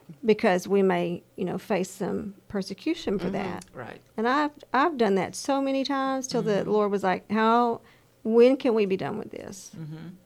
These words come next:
Speaker 1: You know, I am who I am. Not everybody's gonna like who I am.
Speaker 3: Exactly.
Speaker 1: We're all that. We, we are not everybody's cup of
Speaker 2: Right.
Speaker 1: tea.
Speaker 3: Mm-hmm.
Speaker 1: But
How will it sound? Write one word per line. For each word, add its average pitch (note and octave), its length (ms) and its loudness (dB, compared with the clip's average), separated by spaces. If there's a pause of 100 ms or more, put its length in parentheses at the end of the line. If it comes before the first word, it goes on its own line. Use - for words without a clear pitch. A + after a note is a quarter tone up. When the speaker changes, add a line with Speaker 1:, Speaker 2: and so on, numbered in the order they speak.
(120)
Speaker 1:
You G3 140 -2
know, F3+ 160 -4
I F#3+ 160 0
am A3 220 2
who C4+ 140 2
I C4+ 160 4
am. A#3 540 2 (220)
Not G3+ 160 0
everybody's A3+ 360 4
gonna A#3+ 180 6
like A#3+ 200 4
who A3 140 2
I - 160 -2
am. - 300 -8 (120)
Speaker 3:
Exactly. D#3 580 -10
Speaker 1:
We're G#3+ 140 2
all G3+ 320 4
that. A#3 240 0 (500)
We, G#3 160 -4
we G#3 300 0
are F#3+ 120 0
not G#3+ 300 2
everybody's F#3+ 800 -2
cup - 220 -6
of E3+ 80 -4
Speaker 2:
Right. D#3 180 -4
Speaker 1:
tea. - 140 -10 (100)
Speaker 3:
Mm-hmm. E3 380 -6 (380)
Speaker 1:
But G#3+ 540 2